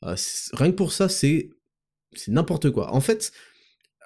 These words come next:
à ce niveau, à ce niveau-là, moi je considère que c'est du plagiat, tout simplement. C'est, ils ont réécrit le truc en modifiant à leur sauce.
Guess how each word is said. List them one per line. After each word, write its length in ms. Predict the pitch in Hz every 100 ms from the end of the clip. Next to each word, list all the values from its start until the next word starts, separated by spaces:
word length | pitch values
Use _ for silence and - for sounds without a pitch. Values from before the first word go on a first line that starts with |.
| -
à 60 |
ce 160 | - 135
niveau, 280 | 151 165 160
à 80 | 131
ce 140 | -
niveau-là, 440 | 165 165 143 143 190
moi 140 | 143
je 60 | -
considère 340 | 123 - 120
que 80 | 123
c'est 80 | 110
du 120 | 101
plagiat, 420 | 110 107 104 98
tout 120 | 98
simplement. 460 | - 98 101 92 - -
C'est, 260 | - -
ils 380 | 92 85 98 101
ont 140 | 98 92
réécrit 380 | 113 117 -
le 40 | 107
truc 320 | - 135 135
en 120 | 107
modifiant 500 | 104 107 101 - 110
à 40 | 104
leur 160 | 95
sauce. 360 | - 156 -